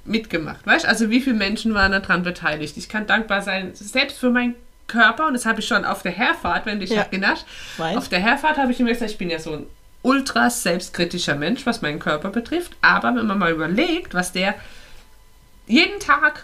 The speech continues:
Speaker 1: vierundzwanzig sieben für einen tut,
Speaker 2: Ja.
Speaker 1: ohne zu fragen,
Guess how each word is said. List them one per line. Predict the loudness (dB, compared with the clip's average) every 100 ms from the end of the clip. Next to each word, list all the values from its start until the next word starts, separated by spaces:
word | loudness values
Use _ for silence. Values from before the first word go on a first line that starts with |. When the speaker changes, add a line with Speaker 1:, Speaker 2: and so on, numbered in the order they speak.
| -4
Speaker 1:
vierundzwanzig | -2 -2 -2 0 2 2 -2
sieben | -2 0 2
für | 0 -2
einen | -4 -6 -4
tut, | 0 2 2 -2 -2
Speaker 2:
Ja. | -2 -2 -8 -18 -20 -20 -20 -20 -6
Speaker 1:
ohne | 0 2 2
zu | 2 -2
fragen, | 2 4 4